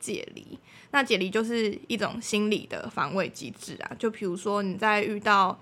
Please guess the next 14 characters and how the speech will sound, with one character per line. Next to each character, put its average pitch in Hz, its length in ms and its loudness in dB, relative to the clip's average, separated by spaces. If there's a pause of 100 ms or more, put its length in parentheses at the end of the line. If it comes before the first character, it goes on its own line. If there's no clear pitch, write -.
(320)
呃， - 140 -4
很 208 200 -2
恐 208 240 -2
怖 214 220 2
的 - 80 2
事 214 180 -2
情， - 260 -8 (320)
然 185 140 2
后 196 80 4
你 196 180 0 (140)
承 202 260 0
受 226 220 4
不 277 180 -2
住， 208 320 0